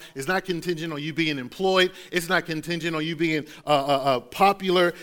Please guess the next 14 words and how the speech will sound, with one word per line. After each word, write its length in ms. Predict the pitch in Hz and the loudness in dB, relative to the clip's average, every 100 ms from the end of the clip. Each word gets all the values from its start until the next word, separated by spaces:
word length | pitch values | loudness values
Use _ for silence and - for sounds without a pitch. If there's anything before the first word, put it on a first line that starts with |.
| - | -4
in 140 | 175 | -2
the 80 | 151 | -2
church. 480 | 135 - 208 208 208 | -6 -2 0 0 0
If 160 | 165 135 | -4 -4
you 200 | 185 220 | 0 2
are 80 | 196 | 2
in 260 | 165 190 | 2 -2
Christ, 420 | 185 202 185 180 | -2 2 2 2
you 140 | 165 175 | -2 -4
are 60 | |
positioned 540 | 175 151 127 165 180 160 | -2 -6 -4 -4 -6 -12
to 100 | 143 | -14
do 260 | 123 160 | -8 -8
good. 400 | 135 139 156 127 | -6 -4 -4 -4